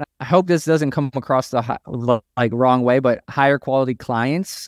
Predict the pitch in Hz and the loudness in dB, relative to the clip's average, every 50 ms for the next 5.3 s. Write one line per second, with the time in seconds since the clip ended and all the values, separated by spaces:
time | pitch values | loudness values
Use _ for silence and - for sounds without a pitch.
0 | - 123 120 123 113 - - 139 127 123 - 127 110 - 107 - - - - 139 | -4 -2 -2 -2 -2 -2 -2 -2 -2 0 -2 -4 -4 -2 -4 -6 -2 0 0 2
1 | 147 147 139 135 139 139 123 135 139 147 143 - - 120 120 120 123 131 139 135 | 2 2 2 2 2 2 0 -2 -6 -8 -8 -8 -6 -4 -2 0 2 2 2 2
2 | 131 123 127 123 120 123 123 113 123 120 - - - - 123 110 104 107 117 123 | 2 2 2 2 2 2 0 -2 -6 -10 -16 -18 -8 -6 -6 -4 -4 -2 -2 0
3 | 135 131 - 147 139 131 120 113 104 117 120 117 117 120 123 - _ _ _ _ | 0 0 0 0 0 2 2 0 2 2 2 2 2 2 -2 -6 _ _ _ _
4 | _ _ _ _ _ - - - _ _ - - - - 156 156 160 - 147 143 | _ _ _ _ _ -18 -18 -18 _ _ -12 -6 -2 0 0 0 0 0 2 4
5 | 131 123 110 - _ _ | 4 4 2 -2 _ _